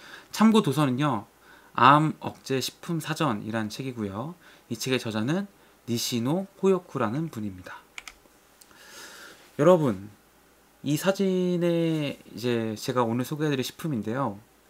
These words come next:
뭔지 아시겠나요? 아마 주부분들은 정확히 아실 것 같고, 저같이 이제 주부가 아니신 분들은, 잘 이런 걸 모르시는 분들은 "음, 버섯이네" 라고 생각하실 것 같아요.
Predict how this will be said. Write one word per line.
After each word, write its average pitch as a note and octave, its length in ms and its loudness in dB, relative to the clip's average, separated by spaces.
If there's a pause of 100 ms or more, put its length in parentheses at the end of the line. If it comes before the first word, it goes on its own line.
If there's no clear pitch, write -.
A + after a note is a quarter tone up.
뭔지 C#3+ 240 2
아시겠나요? A#2 600 -2 (1200)
아마 C3+ 760 0
주부분들은 F3 760 2
정확히 D#3 420 -4
아실 A#2 220 -8
것 - 160 -10
같고, A2 380 -10 (880)
저같이 C3 540 -2
이제 G#2+ 240 -2
주부가 C3 460 -2
아니신 B2+ 440 -4
분들은, G2 500 -10
잘 A#2 260 2
이런 B2 220 2
걸 A#2+ 180 2
모르시는 B2+ 540 -2
분들은 A2+ 500 -4 (680)
"음, D#3 80 -4
버섯이네" D3+ 720 0 (200)
라고 C3 300 -4
생각하실 D#3 500 -8
것 C3 120 -10
같아요. G2 300 -12